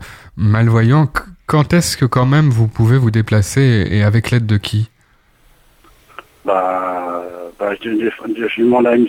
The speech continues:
Speaker 2: sœur quand elle va, qu'elle va sur Vesoul pour, euh, pour aller à la Chine. Puis après, euh, je fais, fais le premier un peu dans Vesoul, puis après je, je reviens avec elle.
Speaker 1: Mhm. Vesoul, c'est la grande ville qui est, qui est située près de chez vous, qui est déjà loin peut-être ?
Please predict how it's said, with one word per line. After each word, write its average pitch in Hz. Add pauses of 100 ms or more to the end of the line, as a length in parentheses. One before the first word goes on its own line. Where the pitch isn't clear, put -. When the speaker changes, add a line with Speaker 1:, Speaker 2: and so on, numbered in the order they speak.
Speaker 2:
sœur 127
quand 120
elle 110
va, 110 (320)
qu'elle 110
va 110
sur 107
Vesoul 117
pour, 107
euh, 101 (420)
pour 113
aller 110
à 110
la 104
Chine. 143 (380)
Puis 98
après, 92
euh, 90 (960)
je 104
fais, 104
fais 123
le 117
premier 120
un 117
peu 123
dans 110
Vesoul, 110
puis 120
après 110
je, 98 (360)
je 104
reviens 101
avec 98
elle. 120 (320)
Speaker 1:
Mhm. 95
Vesoul, 113
c'est -
la 110
grande 110
ville 120
qui 110
est, 101
qui -
est 101
située 107
près -
de 117
chez 117
vous, 170
qui 135
est 117
déjà 113
loin 143
peut-être ? 165